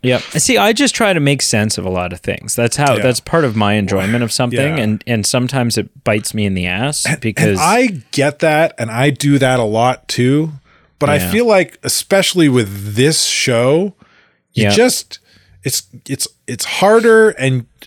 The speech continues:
Speaker 2: you almost just can't because, and we've talked about this before with, like, the Flash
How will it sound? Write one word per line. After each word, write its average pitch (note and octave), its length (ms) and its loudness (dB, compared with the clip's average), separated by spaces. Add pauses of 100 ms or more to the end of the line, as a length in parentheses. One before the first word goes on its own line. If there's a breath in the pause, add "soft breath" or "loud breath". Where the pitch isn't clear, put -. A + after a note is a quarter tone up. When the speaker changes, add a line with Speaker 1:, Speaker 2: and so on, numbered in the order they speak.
Speaker 2:
you C#3 160 2
almost G3+ 320 2
just D#3+ 380 -2
can't C3+ 500 -4
because, D3 560 0 (880 soft breath)
and C#3 160 0
we've A3+ 220 2
talked D#3 320 0
about C3+ 240 2
this B2+ 160 -2
before A#2 520 -2
with, G#2+ 280 -6
like, G2 300 -12
the G#2 120 -6
Flash A2 880 -2